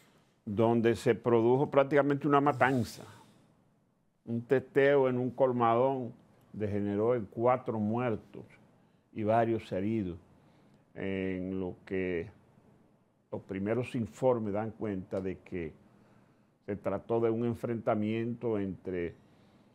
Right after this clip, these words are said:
dos jefes de punto de droga,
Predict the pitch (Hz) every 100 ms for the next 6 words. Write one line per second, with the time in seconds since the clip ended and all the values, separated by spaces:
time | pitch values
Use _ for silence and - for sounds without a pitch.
0 | _ _ - 110 98 113 117 120 120 120
1 | 110 98 76 - - _ _ - 123 127
2 | - 113 107 - 117 123 127 127 110 110
3 | 135 117 95